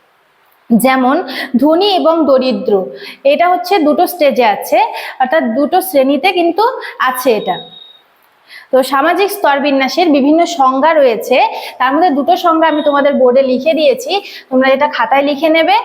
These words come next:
তো প্রথমত অধ্যাপক পি সোরোকেনের মতে সামাজিক স্তর বিন্যাস মানে সমাজে সদস্যদের পর্যায়ক্রমে বিভক্ত করাকে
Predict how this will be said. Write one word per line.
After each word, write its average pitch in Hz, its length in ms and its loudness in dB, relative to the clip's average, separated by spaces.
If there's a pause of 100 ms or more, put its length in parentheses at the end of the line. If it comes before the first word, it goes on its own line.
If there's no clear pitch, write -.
(340)
তো 269 60 2 (300)
প্রথমত 370 480 0
অধ্যাপক 294 640 2 (240)
পি 359 180 2
সোরোকেনের 269 580 2
মতে 226 320 0 (400)
সামাজিক 285 520 0
স্তর 254 380 0
বিন্যাস 285 480 0 (320)
মানে 240 440 0
সমাজে 269 540 0 (380)
সদস্যদের 339 720 0
পর্যায়ক্রমে 330 840 0
বিভক্ত 294 560 -2
করাকে 269 460 0